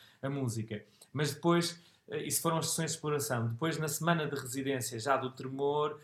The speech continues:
colocaram-nos numa sala maravilhosa do Coral de São José, um coro muito bom daqui de, de Ponta Delgada, mas era uma sala insonorizada,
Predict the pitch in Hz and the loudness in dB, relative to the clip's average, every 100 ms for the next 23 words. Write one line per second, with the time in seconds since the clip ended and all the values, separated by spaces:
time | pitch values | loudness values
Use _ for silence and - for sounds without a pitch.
0 | - 143 139 156 151 135 143 147 143 147 | -10 -6 4 4 4 -2 -4 -4 0 2
1 | 143 143 139 143 135 131 139 147 147 135 | 2 0 -2 -2 0 2 4 4 4 0
2 | 143 143 _ - 120 143 139 143 147 143 | -2 -6 _ -8 -4 -2 -2 2 6 6
3 | 139 131 - 123 120 117 131 160 170 135 | 6 2 -2 -2 -2 0 2 2 2 -2
4 | 135 127 143 139 127 123 - 117 - 120 | -4 -2 2 4 2 -2 -8 -20 -10 -8
5 | 117 - 143 147 143 131 117 120 113 113 | -8 -4 -4 -4 -4 -4 0 0 0 -4
6 | - _ _ - 127 139 139 139 131 147 | -16 _ _ -10 -4 -2 2 2 2 2
7 | 147 147 151 156 156 151 160 160 - 170 | 0 0 0 0 2 2 2 2 2 2
8 | 165 160 156 151 151 151 151 147 | 2 2 2 4 6 6 4 -2